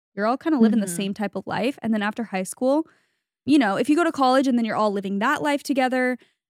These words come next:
Speaker 1: but the, after that, it's like, okay, some people are getting married, some people are moving away. And I feel like that's what makes friendships really hard in your twenties is that you are, like,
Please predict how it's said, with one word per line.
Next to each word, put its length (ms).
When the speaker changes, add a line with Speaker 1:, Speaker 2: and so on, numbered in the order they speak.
Speaker 1:
but 120
the, 160
after 320
that, 380
it's 220
like, 420
okay, 360
some 200
people 280
are 280
getting 280
married, 380
some 140
people 260
are 60
moving 300
away. 520
And 300
I 40
feel 140
like 120
that's 180
what 120
makes 600
friendships 340
really 240
hard 240
in 100
your 100
twenties 520
is 160
that 180
you 260
are, 160
like, 440